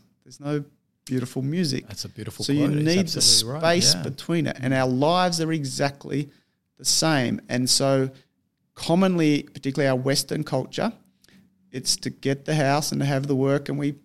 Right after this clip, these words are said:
Speaker 1: just put stuff in it. But it's this principle of, yeah, just clearing the space every now and then is really, really good for our health, 'cause that's what we do. And the science on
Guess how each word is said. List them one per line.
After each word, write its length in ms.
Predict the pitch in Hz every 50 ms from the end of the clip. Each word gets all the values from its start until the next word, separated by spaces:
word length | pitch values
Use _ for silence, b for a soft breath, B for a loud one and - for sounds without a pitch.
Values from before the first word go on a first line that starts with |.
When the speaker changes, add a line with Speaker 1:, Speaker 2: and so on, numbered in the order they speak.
| _ _
Speaker 1:
just 280 | - 143 - - -
put 180 | - - - - _ _ _ _
stuff 680 | - - - - - - 135 135 - - - - - - _ _ _ _ _ _ _ _ -
in 140 | 180 180
it. 140 | 151 - - - _ _ _ _ _ _ _ _ _ _ _ _
But 140 | 135 135 127
it's 160 | 131 - -
this 180 | - 135 - -
principle 640 | - - 180 180 190 185 - 156 143 139 135 135 135
of, 300 | 123 123 123 117 98 -
yeah, 180 | 135 135 131
just 360 | 123 123 - 113 - - _ -
clearing 560 | - - - 151 170 190 185 180 175 160 151
the 80 | 139
space 640 | 139 - - - 131 143 202 262 - - - - - - _ _
every 220 | 135 131 127 127
now 220 | 127 131 127 123 123
and 160 | 123 123 127
then 260 | 139 165 202 247 240 - _ _ _ _ _ _ _ _ _ _ _ -
is 160 | 123 117 117
really, 520 | 117 120 131 143 151 151 151 143 139 135 127
really 260 | 127 131 131 127 123
good 280 | 123 131 127 120 117 - _ _ _ _ _ _ _ _ _ _
for 80 | 127 123
our 120 | 120 120
health, 380 | 120 110 135 113 107 104 - -
'cause 120 | - 117 123
that's 300 | 147 - - - - 180
what 60 | 165
we 80 | 170
do. 260 | 160 - 185 190 147 135
And 220 | 131 139 131 - - _ _ _ _ _ _ _
the 80 | - 135
science 480 | - - 156 165 165 160 139 - -
on 400 | 143 139 139 139 139 139 139 139